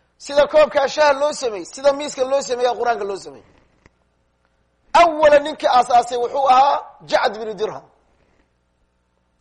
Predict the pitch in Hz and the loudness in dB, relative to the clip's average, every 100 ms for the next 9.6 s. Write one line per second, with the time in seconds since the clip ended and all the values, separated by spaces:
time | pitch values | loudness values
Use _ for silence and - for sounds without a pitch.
0 | - 277 247 240 233 226 277 - 127 - | 0 0 0 -4 -4 -2 -4 -4 -14 -16
1 | _ _ _ _ _ _ _ _ _ _ | _ _ _ _ _ _ _ _ _ _
2 | _ - 349 311 277 285 262 269 302 285 | _ -12 -8 -4 0 2 2 2 0 0
3 | 285 294 277 285 269 285 285 226 175 139 | 0 4 2 2 0 0 -4 -8 -14 -18
4 | _ _ _ _ _ _ 233 247 311 294 | _ _ _ _ _ _ -6 -4 0 2
5 | 262 254 311 330 240 233 226 226 202 226 | 2 2 -2 -2 -2 -8 -10 -10 -6 -6
6 | - - _ _ _ _ _ _ _ _ | -8 -20 _ _ _ _ _ _ _ _
7 | _ _ _ _ _ _ _ _ - 240 | _ _ _ _ _ _ _ _ -4 -4
8 | 240 220 208 247 233 214 202 220 208 220 | -2 -4 -2 -2 -2 -4 -2 -2 -6 -10
9 | 196 180 165 147 131 117 | -10 -8 -10 -12 -20 -20